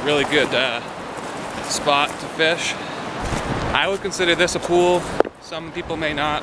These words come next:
but all right. You see, this is all slack water in here.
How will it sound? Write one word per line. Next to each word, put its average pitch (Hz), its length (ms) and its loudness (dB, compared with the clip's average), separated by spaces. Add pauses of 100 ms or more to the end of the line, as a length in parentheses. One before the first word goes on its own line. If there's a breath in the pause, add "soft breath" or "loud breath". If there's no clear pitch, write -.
but 123 200 -2 (2000)
all 127 100 6
right. 156 260 4 (920)
You 143 60 0
see, 180 180 8
this 175 220 4
is 151 100 2
all 175 260 6
slack 185 460 2
water 165 380 6
in 127 80 0
here. 135 340 2